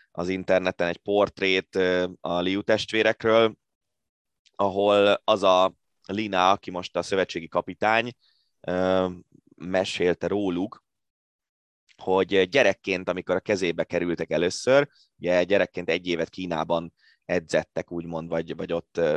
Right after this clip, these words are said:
ott fejlődtek igazán nagyot a, a Liu testvérek,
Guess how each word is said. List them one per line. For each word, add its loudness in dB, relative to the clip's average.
ott -10
fejlődtek -4
igazán -4
nagyot -4
a, -6
a 2
Liu -2
testvérek, 0